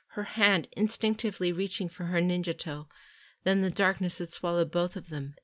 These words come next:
and now she was here. She took a breath,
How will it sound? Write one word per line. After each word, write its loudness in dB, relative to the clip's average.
and 0
now 4
she -2
was -6
here. -2
She -12
took -10
a -4
breath, -6